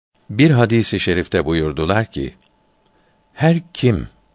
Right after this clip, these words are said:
beş nesneyi hakir ve hor görse, beş nesneden mahrum olur. Bir kimse ulemayı hakir görse, dinden mahrum olur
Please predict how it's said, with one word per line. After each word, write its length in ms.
beş 440
nesneyi 680
hakir 680
ve 160
hor 320
görse, 640
beş 420
nesneden 580
mahrum 580
olur. 340
Bir 260
kimse 500
ulemayı 640
hakir 380
görse, 580
dinden 420
mahrum 580
olur 340